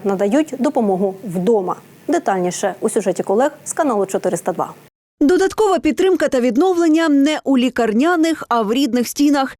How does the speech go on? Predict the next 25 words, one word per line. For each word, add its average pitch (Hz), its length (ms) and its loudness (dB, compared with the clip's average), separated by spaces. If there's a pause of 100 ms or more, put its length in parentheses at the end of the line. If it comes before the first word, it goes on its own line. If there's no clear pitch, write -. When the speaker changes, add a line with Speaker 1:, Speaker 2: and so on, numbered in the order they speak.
Speaker 2:
На 359 140 2
Прикарпатті 302 680 0
уже 269 260 0
понад 208 280 -2
півроку 285 500 0
працюють 320 580 0
мобільні 254 680 2
реабілітаційні 214 840 0
команди 277 500 0
Українського 220 880 0
Червоного 202 520 0
Хреста. 220 480 -2 (120)
У 370 100 2
межах 320 280 0
проєкту 285 600 0
фізичні 254 500 0
терапевти 302 640 0
виїжджають 233 680 0
до 277 100 0
своїх 285 320 0
пацієнтів 285 720 0
у 202 180 2
різні 277 380 0
куточки 196 420 -2
області, 262 640 0